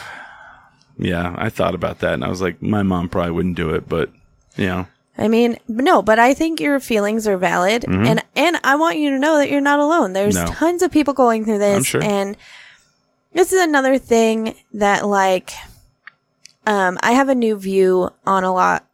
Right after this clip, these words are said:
Speaker 2: of things lately 'cause I've been through a lot in the last couple years.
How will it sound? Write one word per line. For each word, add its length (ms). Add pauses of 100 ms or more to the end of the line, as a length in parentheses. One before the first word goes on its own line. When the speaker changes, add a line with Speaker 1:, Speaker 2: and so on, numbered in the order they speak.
(560)
Speaker 2:
of 480
things 840
lately 380
'cause 140
I've 120
been 220
through 180
a 100
lot 260
in 60
the 60
last 240
couple 220
years. 400